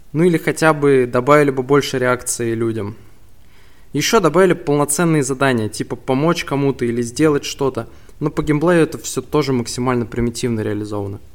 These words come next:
В общем, мне понравился только прикол в конце мини-игр, когда кто бы ни выиграл раунд, можно в конце просто первым добежать до кубка и победить. Да и начальную кат-сцену от первого лица сделали прикольную.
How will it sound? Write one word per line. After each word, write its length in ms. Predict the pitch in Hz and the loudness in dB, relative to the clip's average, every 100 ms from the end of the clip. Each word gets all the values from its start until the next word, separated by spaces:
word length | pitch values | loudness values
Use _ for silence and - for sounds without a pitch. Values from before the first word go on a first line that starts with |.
| - - - - - - - - - - - - | -20 -20 -20 -20 -20 -20 -20 -20 -20 -20 -18 -2
В 100 | 139 | 0
общем, 340 | 170 - 147 127 131 | 0 0 -2 0 2
мне 120 | 175 | 2
понравился 520 | 165 151 156 147 - | 0 2 2 2 -2
только 320 | - 147 - | -2 -4 -4
прикол 520 | 127 - 147 143 170 151 | -8 -4 -2 2 4 2
в 80 | |
конце 320 | - 135 - 151 | 0 -4 0 0
мини-игр, 600 | 139 139 175 160 123 - - | 0 2 2 2 -2 -4 -12
когда 240 | - 139 | -4 -2
кто 280 | 147 - - | -2 -2 0
бы 140 | 151 135 | 2 2
ни 60 | |
выиграл 380 | 135 143 123 113 | 2 2 0 2
раунд, 360 | 139 160 135 - | 2 2 0 -4
можно 320 | 127 135 131 | -4 -2 -4
в 80 | - | -4
конце 320 | 139 131 156 | -4 -2 -4
просто 380 | - 131 - 127 | -2 -4 -4 -8
первым 380 | - 147 131 | -2 0 2
добежать 380 | 123 123 131 127 | 0 -2 -2 -2
до 100 | 123 | -2
кубка 340 | 120 170 175 123 | -2 -2 0 -2
и 80 | |
победить. 500 | 123 123 117 113 107 - - - - - - - | -2 -4 -4 -4 -8 -12 -20 -20 -20 -20 -18 -6
Да 140 | 143 | 0
и 20 | |
начальную 480 | 165 156 160 160 151 | 2 2 2 2 0
кат-сцену 500 | 147 151 - 156 139 | -2 -4 -2 0 0
от 120 | 123 | -2
первого 240 | 131 127 123 | -2 0 0
лица 320 | 120 - 127 | -2 -2 -2
сделали 340 | 117 120 117 | 0 0 0
прикольную. 560 | 113 127 - 117 110 104 | -2 -8 -4 -2 -2 -6